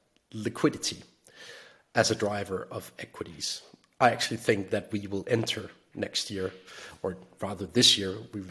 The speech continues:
should remember that this is the first of January. We are recording just before New Year's. That's why I make this mistake all the time.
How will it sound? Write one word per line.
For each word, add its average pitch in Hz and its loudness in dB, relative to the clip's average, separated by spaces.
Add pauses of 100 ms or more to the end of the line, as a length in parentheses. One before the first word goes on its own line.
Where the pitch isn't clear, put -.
(180)
should - 0
remember 104 4
that 90 -4
this 107 4
is 104 -2
the 92 -6
first - -4
of 92 -6
January. 95 -2 (240)
We 107 4
are 90 0
recording 95 2
just 98 0
before 98 0
New 95 0
Year's. 92 -2
That's - -6
why 101 2
I - 0
make 95 -2
this - -2
mistake 95 -2
all 95 -2
the 95 -6
time. 101 -2